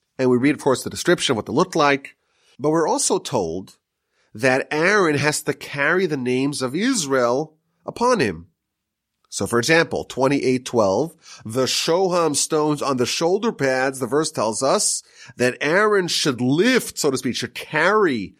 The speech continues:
the names of the children of Israel on his two shoulders for a remembrance. And the commentaries tell us that's there to evoke divine mercy for the Jewish people. And then several verses later, twenty-eight twenty-nine, we talk about the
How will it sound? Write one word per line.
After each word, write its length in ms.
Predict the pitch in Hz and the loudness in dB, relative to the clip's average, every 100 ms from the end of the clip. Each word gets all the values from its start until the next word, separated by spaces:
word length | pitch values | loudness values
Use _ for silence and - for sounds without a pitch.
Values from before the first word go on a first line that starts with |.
| _ _ _ | _ _ _
the 100 | 120 | -2
names 840 | 123 135 160 196 220 214 180 - - | 2 4 4 4 2 0 -2 -4 -2
of 320 | 147 147 131 | 2 2 2
the 80 | 123 | -2
children 400 | - 208 240 185 | 0 0 0 0
of 80 | 147 | 0
Israel 540 | 262 190 196 185 - | 0 2 2 2 0
on 220 | 151 165 | -2 2
his 220 | 180 156 - | 2 0 0
two 360 | 226 240 233 | 0 0 0
shoulders 520 | - 214 226 208 202 - | -2 2 2 2 -2 -4
for 340 | - 202 196 196 | -8 0 2 2
a 120 | 156 160 | 0 2
remembrance. 640 | 131 120 156 196 202 202 | 2 4 2 2 2 0
And 80 | 120 | -4
the 40 | |
commentaries 360 | 113 131 120 107 | -6 -4 -4 -2
tell 180 | 208 226 | 0 2
us 240 | 214 - - - - | 2 -2 -10 -20 -10
that's 300 | - 147 165 | 0 0 0
there 180 | - 135 | -2 -2
to 240 | 139 175 135 | 0 0 0
evoke 460 | 101 120 123 - _ _ _ _ - | 4 2 2 -6 _ _ _ _ -12
divine 300 | 120 139 156 | 0 2 4
mercy 600 | 220 294 - 139 160 - _ | 2 2 2 0 -4 -8 _
for 140 | - | -8
the 80 | 113 | -6
Jewish 200 | 120 123 | -2 -2
people. 440 | - 247 - - _ _ _ _ _ _ _ _ _ _ | -2 -6 -8 -14 _ _ _ _ _ _ _ _ _ _
And 200 | - 139 | -2 2
then 180 | 151 190 | 4 2
several 360 | 185 185 165 151 | 2 0 2 2
verses 340 | 156 165 135 | 2 0 0
later, 200 | 160 156 | 2 2
twenty-eight 520 | 131 - 165 160 165 | 0 0 0 2 0
twenty-nine, 440 | 160 139 139 170 175 | 0 -2 2 2 2
we 60 | |
talk 160 | 127 147 | 0 -2
about 240 | 139 131 | 0 -2
the 180 | 135 135 | -2 -4